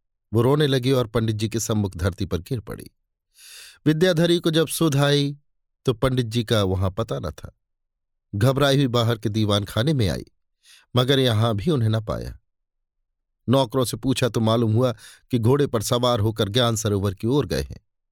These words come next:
ये सुनकर विद्याधरी को कुछ ढांढस हुआ। वो द्वार पर खड़ी होकर उनकी राह देखती रही।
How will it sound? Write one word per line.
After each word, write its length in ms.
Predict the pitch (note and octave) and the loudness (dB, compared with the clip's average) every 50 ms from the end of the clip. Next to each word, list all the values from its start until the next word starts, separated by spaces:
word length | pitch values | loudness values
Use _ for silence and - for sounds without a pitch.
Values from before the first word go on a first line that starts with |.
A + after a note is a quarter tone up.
| _ _ _ _ _ _ _ _ _ _ _ _ _ _ _ _ _ _ - - _ _ - | _ _ _ _ _ _ _ _ _ _ _ _ _ _ _ _ _ _ -20 -20 _ _ 0
ये 140 | C#3 D#3+ D#3+ | 2 2 2
सुनकर 340 | D3+ - D3+ C#3 - D3+ C3+ | 2 2 0 0 0 0 0
विद्याधरी 540 | B2 C3 B2 A#2 C3 B2 A2+ A2+ A#2 B2 A2+ | 0 0 0 0 0 0 2 0 0 0 -2
को 120 | - A#2 | -2 -4
कुछ 200 | - - G#2 F#2 | -4 -4 -6 -4
ढांढस 440 | F2 D#2+ E2 F#2+ G#2+ C3 C3 - - | -4 -4 -2 -2 -2 -2 -4 -6 -8
हुआ। 140 | D2 - - - - _ _ _ _ _ _ _ _ _ _ _ _ _ _ _ _ _ - | -10 -10 -10 -14 -20 _ _ _ _ _ _ _ _ _ _ _ _ _ _ _ _ _ -2
वो 120 | G#2+ A#2 A#2 | 0 2 2
द्वार 300 | F#2+ B2 B2 B2 A#2 A2 | 2 2 2 2 0 0
पर 180 | - A2 - | -2 -4 -6
खड़ी 260 | - - - G#2+ A2+ | -4 -4 -2 -2 0
होकर 340 | G#2 G2 G2+ F#2+ - F#2+ F#2 | 0 0 -2 -2 -2 -4 -2
उनकी 280 | F#2+ F#2+ F#2+ - - F#2+ | -2 -4 -6 -6 -6 -4
राह 220 | G2+ F#2+ G#2+ G2+ | -4 -4 -6 -6
देखती 380 | F2 - B1+ - - - - - | -8 -10 -10 -14 -14 -12 -14 -14
रही। 220 | - - _ _ | -14 -14 _ _